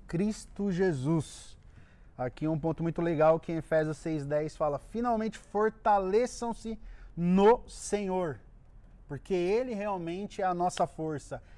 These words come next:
Ele realmente é que nos capacita. E aqui lendo, é Paulo escrevendo pra Timóteo, "Meu filho."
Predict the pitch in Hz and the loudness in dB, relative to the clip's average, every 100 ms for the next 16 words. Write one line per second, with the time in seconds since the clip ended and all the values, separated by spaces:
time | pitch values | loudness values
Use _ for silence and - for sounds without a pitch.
0 | - 143 214 247 220 240 202 226 - 208 | -8 0 0 2 -2 -2 -2 -4 -6 -6
1 | - 214 - - 214 233 240 220 - 175 | -4 -4 -4 2 2 2 -2 -4 -4 -4
2 | - 131 - - - 143 165 175 - 247 | -4 -8 -10 -18 -8 0 2 0 0 2
3 | 202 254 226 - 202 247 254 - 226 226 | 2 2 -2 4 6 6 4 0 0 0
4 | 226 226 220 - 220 208 190 190 220 247 | -2 -2 -2 0 4 4 4 2 2 2
5 | - 196 160 127 | 0 2 2 0